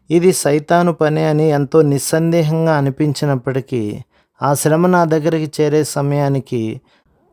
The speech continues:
అది దైవ చిత్తమేనన్న నమ్మకం నాలో కలుగుతుంది. ఇది నా మంచికే పనికొస్తుంది. ఎందుకంటే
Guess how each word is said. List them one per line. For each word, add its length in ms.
అది 200
దైవ 300
చిత్తమేనన్న 800
నమ్మకం 560
నాలో 260
కలుగుతుంది. 800
ఇది 180
నా 200
మంచికే 460
పనికొస్తుంది. 960
ఎందుకంటే 840